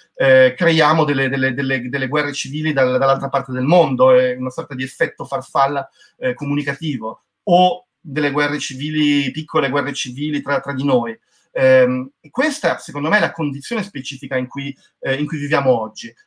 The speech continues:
Eh, il ca-, la cancel culture, il politicamente corretto, sono una soluzione, sono sicuramente, come dire, una, una funzione regolativa, ehm, che però pone infiniti altri problemi, pone infiniti altri problemi soprattutto perché,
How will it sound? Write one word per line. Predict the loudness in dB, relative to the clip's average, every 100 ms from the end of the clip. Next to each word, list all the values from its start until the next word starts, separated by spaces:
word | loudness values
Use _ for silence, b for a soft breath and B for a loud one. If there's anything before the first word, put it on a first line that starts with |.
| _
Eh, | 0 0 0 -4 _ _ _ _ -8
il | -6
ca-, | 0 0
la | 0
cancel | -2 -2 -2 -2
culture, | 2 2 2 -4
il | -4
politicamente | -4 -4 -4 -4 -6
corretto, | -6 -2 -2 -2 -4 -6 -6
sono | -14 0 6 6 6
una | 2
soluzione, | -2 -8 -8 -6 -4 -2 -4
sono | 0 0
sicuramente, | 0 -4 -2 0 0 -2 -4 -6 b b _ _ _ _ _ _
come | -6
dire, | -2 0
una, | 0 -2 -4 -12 _ _ _ _ _ _ _ _ -20 _
una | -4 -2
funzione | 2 2 4 4
regolativa, | 4 2 2 -6 -10 -12 -16 _ _ _ _
ehm, | -4 -2 0 0 0 -2 -8 -6 -6 -6
che | -2 0
però | 2 2 0
pone | 2 2 4
infiniti | 0 -2 -6 0
altri | 0 -2 -8
problemi, | -4 2 2 0 -4
pone | -4 -4
infiniti | -4 -6 -2
altri | -2 -4
problemi | -6 0 2 2
soprattutto | -2 -8 -8 -6 -6 -4
perché, | -6 -2 -2